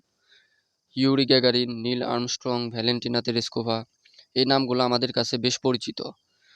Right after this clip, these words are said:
যুগে যুগে বিজ্ঞানীরা মহাকাশ চষেছেন বিভিন্ন গ্রহ উপগ্রহ উদ্ভাবনার নেশায়।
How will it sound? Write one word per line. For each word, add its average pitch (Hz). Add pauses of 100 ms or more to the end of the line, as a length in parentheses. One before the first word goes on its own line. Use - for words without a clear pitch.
(180)
যুগে 139
যুগে 135
বিজ্ঞানীরা 123
মহাকাশ 127 (420)
চষেছেন 127
বিভিন্ন 120
গ্রহ 117
উপগ্রহ 120
উদ্ভাবনার 120
নেশায়। 117